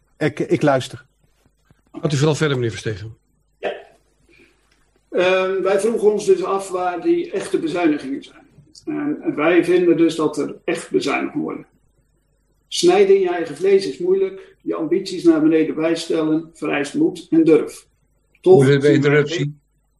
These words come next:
Speaker 3: andere oplossing.
Speaker 2: Meneer Pauw.
Speaker 4: Ja,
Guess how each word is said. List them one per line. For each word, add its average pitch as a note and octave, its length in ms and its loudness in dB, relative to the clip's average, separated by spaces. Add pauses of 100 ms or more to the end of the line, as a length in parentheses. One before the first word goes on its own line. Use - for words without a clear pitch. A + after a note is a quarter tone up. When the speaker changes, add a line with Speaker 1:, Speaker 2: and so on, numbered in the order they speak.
Speaker 3:
andere E3 300 -2
oplossing. - 580 -8
Speaker 2:
Meneer C3+ 360 0
Pauw. C#3 500 -2 (640)
Speaker 4:
Ja, G#2 340 -2